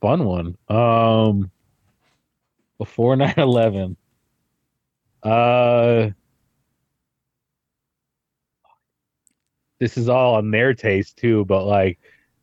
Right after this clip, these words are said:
Interstellar is on my list. Like, that's absolutely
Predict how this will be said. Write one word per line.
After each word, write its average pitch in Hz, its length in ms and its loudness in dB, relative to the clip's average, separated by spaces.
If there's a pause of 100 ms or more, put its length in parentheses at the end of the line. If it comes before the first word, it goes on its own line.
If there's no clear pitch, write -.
(1500)
Interstellar 113 600 0
is 98 100 0
on 98 140 2
my 92 160 2
list. 92 380 0
Like, 92 220 -2
that's - 640 -4 (260)
absolutely 90 760 -4